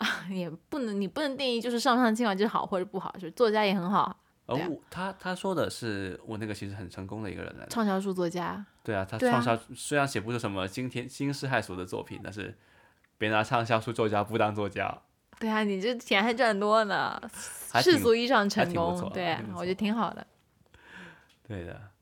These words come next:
Speaker 2: 呃，最后如果能听到这里的话，我说说我的币币的事情吧，我的那个币圈的事情吧。
Speaker 1: 这么突然？<laughs>
Speaker 2: 其实应该一开，一上来就说的，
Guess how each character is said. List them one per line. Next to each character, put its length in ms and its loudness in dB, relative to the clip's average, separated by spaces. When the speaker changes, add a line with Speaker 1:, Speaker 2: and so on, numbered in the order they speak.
Speaker 2:
呃， 440 -2
最 160 -2
后 680 0
如 160 -4
果 100 0
能 160 -4
听 140 -6
到 100 -2
这 80 -4
里 140 -6
的 80 -10
话， 580 -10
我 100 -18
说 160 -12
说 160 -6
我 80 -6
的 360 -10
币 140 -6
币 100 -4
的 80 -2
事 140 -8
情 140 -12
吧， 200 -18
我 140 -10
的 80 -8
那 100 -6
个 140 -8
币 160 -4
圈 160 -4
的 100 -4
事 100 -8
情 120 -10
吧。 40 6
Speaker 1:
这 80 12
么 80 10
突 200 8
然？ 260 10
<laughs> 1600 0
Speaker 2:
其 100 0
实 80 0
应 60 -2
该 80 0
一 60 -2
开， 160 -6
一 120 -4
上 200 -2
来 80 -4
就 100 -10
说 220 -8
的， 120 -16